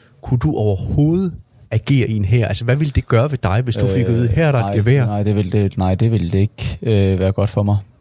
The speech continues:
Speaker 2: Fordi at, som jeg ved med mig selv, så er jeg meget, altså, så, så er jeg meget, øh, s-, ja.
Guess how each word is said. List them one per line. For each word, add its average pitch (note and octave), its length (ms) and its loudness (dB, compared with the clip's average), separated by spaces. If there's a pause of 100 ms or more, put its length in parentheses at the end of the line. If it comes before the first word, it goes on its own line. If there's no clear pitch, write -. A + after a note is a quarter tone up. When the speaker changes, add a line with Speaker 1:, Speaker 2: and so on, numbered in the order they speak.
(140)
Speaker 2:
Fordi F#2+ 300 0
at, F#2 200 2
som G2 240 0
jeg F#2 340 0 (120)
ved G#2 180 2
med G2 120 -2
mig F2+ 120 0
selv, F#2 240 0
så - 160 -4
er G2 140 2
jeg F2+ 340 0
meget, F#2+ 420 0 (920)
altså, F2+ 200 0
så, F#2+ 240 -2
så G2+ 160 -2
er G2 40 2
jeg F#2 240 0
meget, F2+ 460 0
øh, G1+ 540 -2 (160)
s-, D3 160 -4 (680)
ja. F2+ 180 2